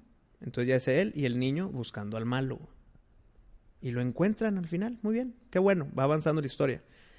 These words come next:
La historia es muy profunda, pero es muy solitaria, güey.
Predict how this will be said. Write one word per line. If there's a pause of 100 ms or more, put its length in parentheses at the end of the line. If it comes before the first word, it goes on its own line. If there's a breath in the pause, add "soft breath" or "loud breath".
(600 soft breath)
La
historia
es
muy
profunda, (580)
pero
es
muy
solitaria,
güey.